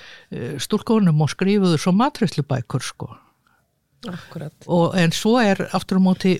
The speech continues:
Speaker 1: hússtjórnardeild kvennaskólan sem var kannski pínulítið sér á parti vegna þess að þar voru, sko,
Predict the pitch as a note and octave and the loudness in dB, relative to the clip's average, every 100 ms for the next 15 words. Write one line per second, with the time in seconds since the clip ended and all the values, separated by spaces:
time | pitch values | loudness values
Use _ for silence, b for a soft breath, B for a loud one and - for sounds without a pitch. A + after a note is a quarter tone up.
0 | - A#3 - G#3 F#3+ F#3+ F#3 - G#3+ C4+ | 0 -2 0 0 0 0 -4 -2 0 0
1 | A#3 - G3+ D#3+ E3+ D3+ - G#3 - F#3 | -2 2 2 4 4 2 2 -2 0 -6
2 | - G3 C#4 G#3 E3+ E3+ D3+ _ b b | -2 -2 0 -2 -2 -2 -6 _ b b
3 | b b - A3 A3 F3 G3+ - F#3+ F3 | b b -2 0 2 0 -2 -2 0 2
4 | F3 D#3+ F3 F3+ G3+ A#3+ B3+ B3+ A3 - | 2 2 0 0 0 2 2 2 0 0
5 | G3+ | -2